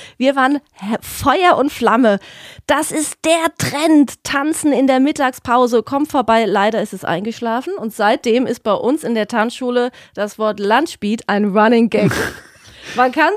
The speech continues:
Speaker 1: sich also auch vertun.
Speaker 2: Ja, das heißt, es gibt natürlich auch, äh, äh, Flops. Aber was macht denn der Walzer?
Speaker 1: Der
Speaker 2: Was?
Speaker 1: Walzer ist der Klassiker.
Speaker 2: Der Rumba, äh, Foxtrot,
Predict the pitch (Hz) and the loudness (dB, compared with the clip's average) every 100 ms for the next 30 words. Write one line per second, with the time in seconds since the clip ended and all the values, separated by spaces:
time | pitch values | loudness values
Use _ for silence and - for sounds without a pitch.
0 | 427 381 285 285 233 277 - 285 - 254 | 0 2 2 4 4 2 0 -2 0 -2
1 | 196 220 - 143 143 135 - 127 147 120 | 0 -2 -2 0 0 0 0 -2 -2 -8
2 | - 135 - 127 - 135 139 - 123 107 | -8 -8 -6 -6 -4 -6 -6 -8 -10 -10
3 | - - 123 107 95 - 123 107 - - | -10 -10 -8 -8 -10 -12 -12 -12 -12 -8
4 | 127 - 127 107 - 113 - 123 104 95 | -8 -4 -4 -4 -4 -6 -4 -6 -4 -8
5 | 104 - 202 135 - _ _ _ _ 175 | -8 -8 -8 -8 -10 _ _ _ _ -6
6 | 175 185 220 131 208 - - 190 - 139 | -2 -2 -2 -2 -2 -4 -6 -8 -4 -2
7 | 120 - - 147 170 185 165 165 160 160 | -2 -2 0 2 4 4 2 0 -2 -6
8 | 165 127 127 120 - 135 127 - - - | -8 -8 -8 -10 -10 -8 -8 -10 -16 -10
9 | 185 | -10